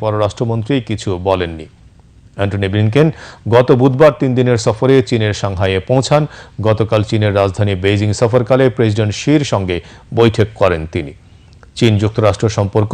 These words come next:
সম্প্রতি স্থিতিশীল হতে শুরু করলেও এখনও নানা নেতিবাচক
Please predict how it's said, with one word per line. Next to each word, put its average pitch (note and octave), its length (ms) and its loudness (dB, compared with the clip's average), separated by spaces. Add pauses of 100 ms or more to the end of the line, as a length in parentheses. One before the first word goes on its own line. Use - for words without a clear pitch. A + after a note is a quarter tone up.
সম্প্রতি A#2+ 460 0
স্থিতিশীল A#2 520 0
হতে A2 220 0
শুরু C3 220 2
করলেও C#3+ 320 4 (360)
এখনও A#2+ 420 2
নানা G#2 340 2
নেতিবাচক G#2 540 0